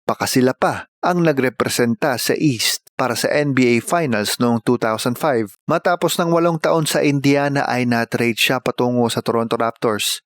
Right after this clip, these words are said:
Dito na rin siya nagsimula maging journeyman. Naglaro nga din pala siya para sa Miami,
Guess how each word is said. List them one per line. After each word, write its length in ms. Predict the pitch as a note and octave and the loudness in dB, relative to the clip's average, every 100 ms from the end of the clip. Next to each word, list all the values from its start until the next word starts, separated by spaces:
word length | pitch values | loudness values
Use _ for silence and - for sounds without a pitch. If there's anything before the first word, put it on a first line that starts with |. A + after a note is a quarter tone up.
| - | -2
Dito 240 | C3 C#3 | 0 2
na 80 | C3+ | 2
rin 160 | C3+ | 0
siya 160 | B2+ C#3+ | 0 0
nagsimula 480 | C3 - C3 C3 B2+ | 0 0 0 0 0
maging 320 | B2+ B2+ B2+ | 0 0 2
journeyman. 640 | B2 B2 B2+ B2+ B2+ A2 G#2 | 0 2 2 2 0 -2 -4
Naglaro 400 | C3+ C3+ D3 D3 | -4 0 2 2
nga 160 | C#3+ C3+ | 0 0
din 80 | C#3+ | 0
pala 240 | D3 C#3+ | 0 0
siya 160 | - D#3 | 0 0
para 240 | C#3 C3+ | 0 -2
sa 80 | C#3+ | -2
Miami, 560 | C#3+ D3 D3 D3+ B2 | 0 2 2 2 0